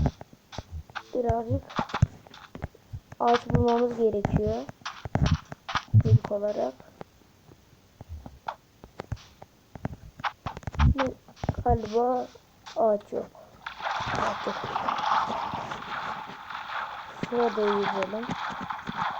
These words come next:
Ve arka-, okyanusun ortasında geldik. Burada zor geçineceğiz.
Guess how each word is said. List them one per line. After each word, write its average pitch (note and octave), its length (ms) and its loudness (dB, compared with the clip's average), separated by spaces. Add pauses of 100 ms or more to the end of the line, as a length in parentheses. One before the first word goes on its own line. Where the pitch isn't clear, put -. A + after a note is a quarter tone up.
(2000)
Ve G3+ 160 0
arka-, G#3 420 -2 (2250)
okyanusun C4 800 -2
ortasında C4 680 2
geldik. G#3+ 540 0 (1400)
Burada C#4 220 4
zor C4+ 220 8
geçineceğiz. A3+ 760 0